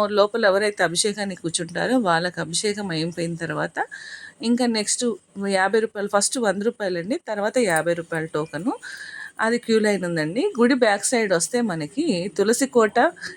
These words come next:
జంబి చెట్టు and ఇక్కడ మనకి <coughs> నాగలమ్మ గుడి,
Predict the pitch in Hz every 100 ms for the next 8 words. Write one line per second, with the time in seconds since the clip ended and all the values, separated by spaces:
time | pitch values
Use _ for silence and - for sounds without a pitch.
0 | _ 156 175 185 240 240 226 - 233 285
1 | - - _ _ _ 185 185 175 175 175
2 | 175 175 170 - 185 190 170 160 170 170
3 | 160 170 156 143 127 - - - - -
4 | - - 151 _ - 262 220 - - -
5 | 196 190 185 180 175 170 160 151